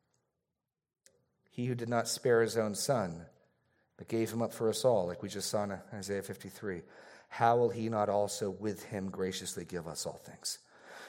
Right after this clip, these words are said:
Who shall bring any charge against God's elect? It's God who justifies. Who is to condemn? Christ Jesus is the one who died. More than that, who was raised, who's at the right hand of God, who indeed is interceding for us.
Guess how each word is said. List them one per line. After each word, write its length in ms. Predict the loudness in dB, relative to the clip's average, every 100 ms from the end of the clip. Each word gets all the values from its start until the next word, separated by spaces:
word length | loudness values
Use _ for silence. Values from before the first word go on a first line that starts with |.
| 4
Who 160 | 6
shall 160 | 8 8
bring 320 | 10 8 6 8
any 280 | 8 10 6
charge 480 | 8 8 10 6 2
against 260 | 0 4
God's 280 | 8 8 6
elect? 420 | 0 -6 -12 -18 -18 _ _ _ _ _ _ _
It's 100 | -6
God 200 | -2 0
who 60 |
justifies. 640 | 0 0 0 -4 -4 -4 -2
Who 180 | 2 4
is 120 | 2
to 100 | 0
condemn? 400 | -2 2 0 0
Christ 360 | -2 -2 0
Jesus 420 | 0 2 2 0 -2
is 100 | 2
the 60 |
one 120 | 2
who 80 | 4
died. 280 | 6 6 8
More 180 | 10 10
than 180 | 8 0
that, 200 | 0 -4 -12 -20 -20 -14
who 40 |
was 140 | -10 -4
raised, 560 | 2 4 2 0 -4 -6 -14 -16 -8
who's 120 | -4
at 60 |
the 60 | 2
right 280 | 10 10 10
hand 240 | 6 4
of 160 | 4 6
God, 340 | 8 10 8
who 120 | 8
indeed 380 | 2 2 2 4
is 240 | 4 2 4
interceding 1000 | 6 6 6 6 6 6 6 8 8 6
for 460 | 6 10 12 12
us. 600 | 10 6 2 6 6 4